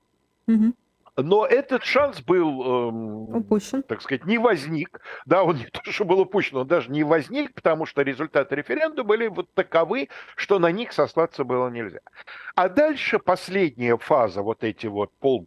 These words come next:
Speaker 2: примерно полгода нарастающего противостояния между, м, значит, Ельциным и Верховным Советом, э, которые вылились в то, что кто-то, м, должен был первым,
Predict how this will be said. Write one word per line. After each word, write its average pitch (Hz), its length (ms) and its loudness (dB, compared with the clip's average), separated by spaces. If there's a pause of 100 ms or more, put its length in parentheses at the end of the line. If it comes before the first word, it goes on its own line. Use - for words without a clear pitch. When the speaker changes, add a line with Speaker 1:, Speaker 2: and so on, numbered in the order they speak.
Speaker 2:
примерно 104 540 0
полгода 110 680 -2 (340)
нарастающего 156 920 2
противостояния 120 1040 -2
между, 101 520 -6 (100)
м, 101 340 -14
значит, 107 340 -10
Ельциным 104 400 -4
и 98 40 -10
Верховным 120 420 -6
Советом, 294 520 0 (420)
э, 147 440 4
которые 277 640 0
вылились 214 580 -2
в - 120 -16
то, 254 220 0
что - 360 0
кто-то, 202 880 0 (100)
м, 151 380 -12
должен 127 560 2
был 113 220 0
первым, 107 640 0